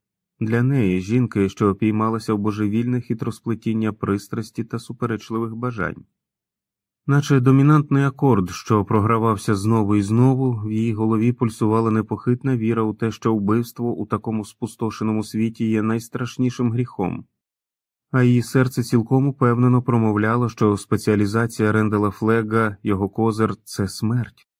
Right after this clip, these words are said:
Та як же вона жадала зімкнути свої вуста з його холодними губами.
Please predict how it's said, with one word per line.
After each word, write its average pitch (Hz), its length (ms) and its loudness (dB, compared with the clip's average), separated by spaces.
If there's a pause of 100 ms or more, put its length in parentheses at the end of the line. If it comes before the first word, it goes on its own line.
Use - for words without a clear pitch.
(760)
Та 120 140 2
як 123 320 2
же 113 120 0
вона 107 260 2
жадала 101 460 0
зімкнути 98 540 -2
свої 92 320 0
вуста 90 420 -2
з 87 100 -4
його 90 220 -2
холодними 90 600 -4
губами. 82 600 -6